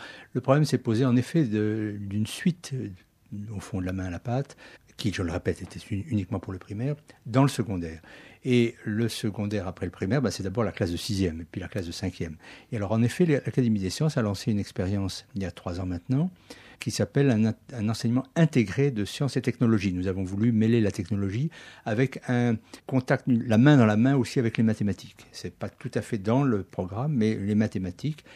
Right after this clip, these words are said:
et encore une fois le français, doivent être très près de cet enseignement. Alors, qu'est-ce que c'est ? un enseignement intégré, eh bien, ça consiste à mettre ensemble, au fond, <laughs> je vais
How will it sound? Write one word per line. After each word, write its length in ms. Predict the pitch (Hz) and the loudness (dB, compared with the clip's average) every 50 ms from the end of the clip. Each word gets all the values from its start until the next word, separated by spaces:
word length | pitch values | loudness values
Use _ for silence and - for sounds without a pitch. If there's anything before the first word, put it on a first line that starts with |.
| - _ _ - | -20 _ _ 0
et 120 | 247 262 | 2 4
encore 320 | 262 202 160 - - 135 113 | 4 4 2 2 0 0 0
une 80 | 101 | -2
fois 160 | 92 - - 98 | -4 -6 -6 -8
le 60 | 87 | -8
français, 400 | - - - 82 - - 131 143 | -8 -12 -16 -14 -10 -8 -6 -4
doivent 220 | 131 120 107 101 | -2 -2 0 0
être 120 | 110 - _ _ _ _ - | -2 -4 _ _ _ _ -12
très 180 | - - - 226 | -4 2 2 2
près 280 | 233 - - - - _ _ - | 2 0 -6 -6 -8 _ _ -12
de 120 | - 95 90 | -12 -10 -10
cet 260 | 90 - 107 98 - | -8 -8 -8 -6 -6
enseignement. 340 | 101 95 - 95 87 85 85 | -6 -6 -4 -6 -6 -6 -6
Alors, 140 | 92 92 - | -8 -4 0
qu'est-ce 160 | - 160 - | 0 0 2
que 80 | 139 | 0
c'est ? 260 | 117 - - 113 95 - - - - - - - - - | -2 0 -2 -2 -2 -4 -6 -16 -20 -20 -20 -20 -14 -10
un 120 | - 107 | -6 -6
enseignement 360 | 95 98 - - 98 92 92 90 | -4 -4 -4 -2 -2 -2 -2 -2
intégré, 500 | 85 82 - 131 131 135 147 175 190 180 - - - - - - - | -4 -4 -4 -2 0 2 2 2 2 0 -4 -14 -18 -18 -14 -8 -6
eh 60 | 113 | -4
bien, 300 | 101 110 131 131 127 127 - | 2 4 4 4 4 2 0
ça 160 | - - 135 | -2 -4 -2
consiste 400 | - 160 131 - - 160 - - | 0 0 -2 -2 -2 -4 -2 0
à 60 | 131 | 2
mettre 340 | 110 117 139 156 151 - - | 4 4 4 4 2 2 0
ensemble, 440 | 131 120 - - 165 156 120 104 110 | 0 0 0 0 0 2 2 2 2
au 40 | 110 | 0
fond, 400 | - - - - - - 160 117 - - - - | 0 -4 -12 -10 -6 -4 -4 -4 -4 -6 -10 -10
<laughs> 200 | - - 151 147 | -8 -8 -8 -8
je 220 | - - - - 117 | -8 -6 0 2 2
vais 80 | 104 | 2